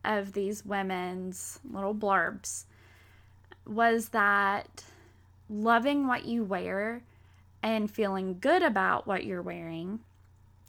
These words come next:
contributes to your confidence. So clothing is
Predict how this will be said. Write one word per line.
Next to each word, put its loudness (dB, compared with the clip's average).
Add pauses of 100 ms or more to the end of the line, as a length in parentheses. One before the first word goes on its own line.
contributes -4
to -8 (180)
your -6
confidence. -4 (800)
So 2 (340)
clothing 0 (380)
is 0